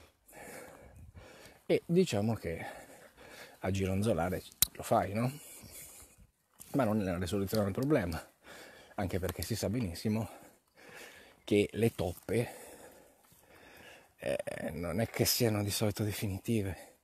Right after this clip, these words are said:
Quindi poi ci devi mettere la toppa più grande, sempre più grande, sempre più grande, sempre più grande, finché alla fine diventa,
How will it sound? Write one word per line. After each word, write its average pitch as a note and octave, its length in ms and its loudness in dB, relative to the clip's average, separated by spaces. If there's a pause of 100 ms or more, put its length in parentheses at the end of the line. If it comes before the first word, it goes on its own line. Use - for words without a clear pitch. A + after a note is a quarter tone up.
(500)
Quindi F#2+ 220 0
poi G2+ 100 -2
ci F#2+ 140 -4
devi F#2 100 2
mettere F#2+ 280 0
la F2 40 -2
toppa F#2 260 -4
più G2+ 160 -2
grande, A#2 360 2
sempre G2 240 -4
più A#2+ 160 2
grande, A2+ 340 2
sempre F#2+ 240 -4
più D3 160 0
grande, A2 320 0
sempre G#2+ 220 -6
più F3+ 80 -2
grande, G#2+ 280 0
finché F2+ 260 -6
alla G2 100 -2
fine A#2 200 -2
diventa, F2+ 320 -4